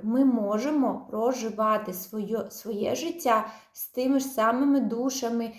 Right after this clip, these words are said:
з людьми, з якими ми, е, зісти-, зістикаємось тут, насамперед в самому найкращому вигляді. Так, дійсно.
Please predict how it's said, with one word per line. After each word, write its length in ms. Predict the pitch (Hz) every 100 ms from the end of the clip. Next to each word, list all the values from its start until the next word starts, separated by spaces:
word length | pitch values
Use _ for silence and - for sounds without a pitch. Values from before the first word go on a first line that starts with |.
| -
з 140 | -
людьми, 480 | 214 233 214 226 240
з 100 | 202
якими 400 | 202 208 233 214
ми, 300 | 214 220 202 -
е, 300 | 185 202 190 190
зісти-, 680 | - 190 214 240 - -
зістикаємось 1000 | 196 208 240 - 233 - 196 196 262 294
тут, 400 | - 285 330 349 - - - 220
насамперед 760 | 233 - 240 277 277 247 247 -
в 40 |
самому 500 | - 226 240 262 240
найкращому 680 | 214 208 220 226 - 214 202
вигляді. 580 | 208 208 190 180 175 - - -
Так, 400 | - 226 202 - 180
дійсно. 420 | 220 240 226